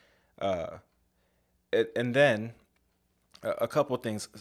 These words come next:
stuck out to me, especially during the installation inauguration of, uh, President Egger. Uh, one is something that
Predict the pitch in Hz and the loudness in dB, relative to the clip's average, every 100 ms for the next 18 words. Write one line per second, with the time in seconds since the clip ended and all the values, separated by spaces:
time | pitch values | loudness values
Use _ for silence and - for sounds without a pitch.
0 | _ - - 107 107 104 107 98 92 98 | _ -12 -2 2 2 0 -6 -8 -8 -8
1 | - 113 104 104 101 95 92 85 107 - | -6 -4 -4 -6 -6 -6 -8 -8 -10 -8
2 | 101 95 95 92 92 95 90 90 92 - | -8 -6 -8 -10 -8 -8 -6 -8 -8 -10
3 | 85 - _ - 95 87 _ _ _ - | -12 -16 _ -12 -12 -12 _ _ _ -20
4 | - - - 110 101 95 - 101 92 90 | -12 -12 -2 -2 -2 -10 -8 -8 -8 -12
5 | - - - _ _ - 98 90 - 104 | -12 -20 -20 _ _ -6 -4 -4 -6 -4
6 | 117 156 131 104 104 98 90 - _ - | 0 0 0 -4 -6 -6 -8 -14 _ -6
7 | 135 120 117 107 101 - | -4 -4 -6 -4 -4 -4